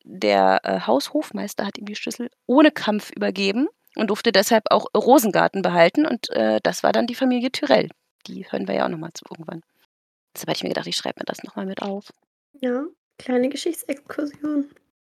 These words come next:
Speaker 1: Ja, und Tyrion ist halt diesem Nachfahr-, äh, seinem Vorfahren da, äh, sehr dankbar, dass er sich nicht hat umbringen lassen in dieser
Speaker 2: Ja.
Speaker 1: Stadt-,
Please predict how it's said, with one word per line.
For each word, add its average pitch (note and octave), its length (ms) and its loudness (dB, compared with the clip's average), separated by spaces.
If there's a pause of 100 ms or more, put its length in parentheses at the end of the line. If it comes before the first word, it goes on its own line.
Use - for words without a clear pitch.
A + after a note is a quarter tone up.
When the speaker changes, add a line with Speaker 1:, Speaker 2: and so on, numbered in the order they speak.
(180)
Speaker 1:
Ja, C#4 200 4
und - 180 0
Tyrion C#4 360 8
ist - 160 4
halt A3+ 180 6
diesem G#3 180 -2
Nachfahr-, F3+ 560 4
äh, F3+ 220 8
seinem F3 240 4
Vorfahren F3+ 420 2
da, D#3 240 8
äh, E3+ 180 2
sehr E3 160 4
dankbar, D#3+ 360 2
dass - 180 -2
er C#3+ 240 0 (420)
sich E3 140 -8
nicht F#3 140 -2
hat F3+ 100 2
umbringen D#3 360 2
lassen D#3+ 280 4
in G#3 140 -2
dieser A3 260 4
Speaker 2:
Ja. C#4+ 60 12
Speaker 1:
Stadt-, - 440 6